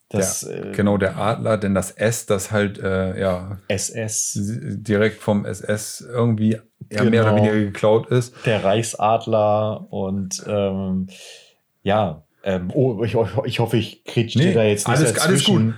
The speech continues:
Speaker 2: alles super.
Speaker 1: Aber das fällt mir jetzt dazu ein, ähm, Gott, i-, ist es der erste Track oder der zweite, Angel of Death?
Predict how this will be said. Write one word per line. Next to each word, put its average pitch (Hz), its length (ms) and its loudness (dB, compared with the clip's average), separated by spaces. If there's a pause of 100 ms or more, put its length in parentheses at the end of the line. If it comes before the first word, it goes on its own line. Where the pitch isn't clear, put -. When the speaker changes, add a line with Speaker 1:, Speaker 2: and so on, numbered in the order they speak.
(140)
Speaker 2:
alles 151 220 2
super. 143 140 0
Speaker 1:
Aber 107 720 2
das - 300 -4
fällt 110 220 -2
mir 104 160 2
jetzt 127 240 0
dazu 110 340 0
ein, 107 400 0
ähm, 101 320 -2
Gott, 104 180 -8
i-, - 220 -16
ist - 180 -6
es 156 160 -4
der - 260 -12
erste - 420 -10
Track - 340 -8
oder 127 160 -6
der 117 180 -8
zweite, 123 500 -4
Angel 123 360 0
of - 220 -6
Death? 151 440 -4